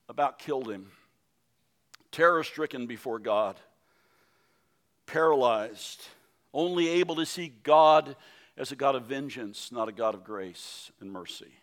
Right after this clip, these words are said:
He went to Rome on Augustinian business, still seeking peace with God, climbed the Scala Sancta, supposedly the stairs that,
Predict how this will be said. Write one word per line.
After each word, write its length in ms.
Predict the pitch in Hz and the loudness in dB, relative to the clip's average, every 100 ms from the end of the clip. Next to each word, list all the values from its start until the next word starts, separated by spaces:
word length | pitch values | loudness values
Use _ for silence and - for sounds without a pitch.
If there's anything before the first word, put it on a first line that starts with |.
| - _ _ _ _ _ _ _ _ _ _ _ _ _ _ _ _ _ _ _ | -20 _ _ _ _ _ _ _ _ _ _ _ _ _ _ _ _ _ _ _
He 80 | 180 | -2
went 160 | 240 196 | -2 2
to 80 | |
Rome 400 | 180 214 233 151 | 6 6 6 6
on 100 | 143 | 6
Augustinian 800 | 139 165 151 - 165 160 135 123 | 8 6 4 -6 -4 -2 -2 -4
business, 880 | 117 156 113 113 127 - - - - - | -4 -6 -4 -4 -4 -6 -8 -10 -12 -16
still 320 | - 135 139 | -8 -4 -4
seeking 400 | - 131 127 113 | -6 -8 -8 -10
peace 340 | - 131 - | -10 -12 -10
with 160 | 117 110 | -12 -4
God, 420 | - 123 131 123 | 4 6 6 4
climbed 440 | - 160 185 190 151 | -2 0 0 -2 -6
the 100 | 143 | -8
Scala 420 | - 170 175 156 | -2 0 2 0
Sancta, 520 | - 151 147 123 104 | -2 -4 -4 -10 -12
supposedly 560 | - 117 147 151 151 127 | -12 -8 -8 -6 -8 -8
the 100 | 123 | -12
stairs 460 | - 135 139 127 | -8 -6 -4 -6
that, 180 | 123 | -10